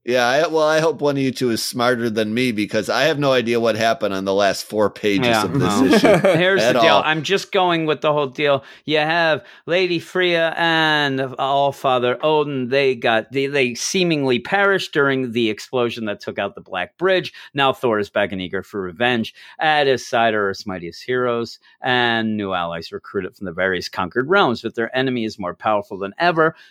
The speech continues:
Speaker 2: thanks to Malekith's newest weapon, Venom. And we say this,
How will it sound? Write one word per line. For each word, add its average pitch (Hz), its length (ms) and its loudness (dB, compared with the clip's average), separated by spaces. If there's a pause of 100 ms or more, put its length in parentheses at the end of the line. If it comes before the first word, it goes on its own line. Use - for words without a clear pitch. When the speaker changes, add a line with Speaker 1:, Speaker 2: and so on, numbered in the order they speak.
(120)
Speaker 2:
thanks 135 220 0
to - 140 -6
Malekith's 113 500 -4
newest 101 240 -6
weapon, 110 260 -2
Venom. 190 300 2
And 127 140 2
we 131 80 0
say 262 380 0
this, 113 420 0